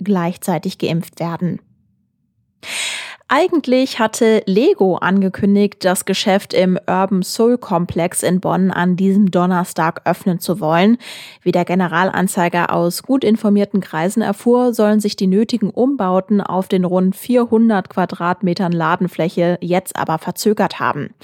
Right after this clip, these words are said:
Die Lego G M B H selbst äußerte sich auf G A Anfrage ebenso wenig dazu wie der Vermieter.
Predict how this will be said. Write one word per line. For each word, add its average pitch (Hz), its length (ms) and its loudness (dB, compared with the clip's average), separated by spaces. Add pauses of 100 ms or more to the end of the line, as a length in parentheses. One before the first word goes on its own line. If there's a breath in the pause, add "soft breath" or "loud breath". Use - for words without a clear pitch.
(460 loud breath)
Die 185 80 0
Lego 170 380 2
G 214 160 0
M 214 80 2
B 214 140 0
H 233 280 0
selbst 214 500 -2
äußerte 196 380 0
sich 185 300 0
auf 180 260 0
G 165 220 -2
A 202 220 0
Anfrage 180 760 -2
ebenso 240 440 2
wenig 180 240 2
dazu 180 400 0
wie 175 80 -2
der 170 120 0
Vermieter. 185 600 0